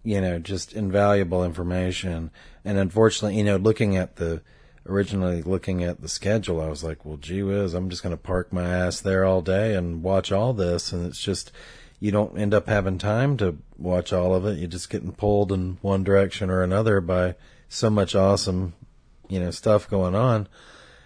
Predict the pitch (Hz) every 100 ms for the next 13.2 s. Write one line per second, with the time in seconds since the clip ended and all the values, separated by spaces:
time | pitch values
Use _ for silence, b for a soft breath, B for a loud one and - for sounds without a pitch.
0 | B - 104 104 110 107 104 104 101 110
1 | 101 95 - 92 117 101 98 92 90 98
2 | 87 127 135 110 92 87 92 92 104 104
3 | 98 92 92 92 90 87 92 95 92 95
4 | 104 92 95 87 87 92 92 87 - -
5 | 82 82 90 87 82 B B B B B
6 | B B - 92 98 - 98 82 - 98
7 | 95 92 90 - - - 92 90 90 85
8 | 80 - - 95 87 85 - 104 101 101
9 | 90 85 80 - - - 87 87 85 82
10 | 82 b b b b - 90 87 85 85
11 | 80 78 _ _ _ _ _ _ - -
12 | 104 - - 98 87 85 - 92 92 87
13 | - -